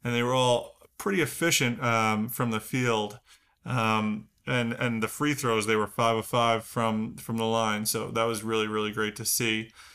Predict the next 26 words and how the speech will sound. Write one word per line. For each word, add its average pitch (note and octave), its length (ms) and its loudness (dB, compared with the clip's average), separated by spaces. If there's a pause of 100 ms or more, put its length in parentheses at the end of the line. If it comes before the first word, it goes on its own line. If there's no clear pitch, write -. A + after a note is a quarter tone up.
(340)
uh, C3+ 260 -6
along A#2+ 460 2
with A#2 220 0
some A#2 240 0
good A2+ 240 0
minutes A#2 320 2
from A#2+ 200 -2
Goldwire. A2+ 880 2 (360)
Uh, A2+ 300 2
Baker B2 380 2
had A#2 200 4
a A#2 180 0
couple B2+ 300 -2
of A#2 60 0
nice A#2+ 240 2
offensive A#2+ 560 0
plays. A#2+ 280 0
He A#2+ 100 -2
always A#2+ 200 2
seems B2 220 -2
to - 60 -6
take A#2+ 220 0
a A2 40 -4
couple A#2+ 300 -4
big A2 240 -2
charges. B2+ 680 0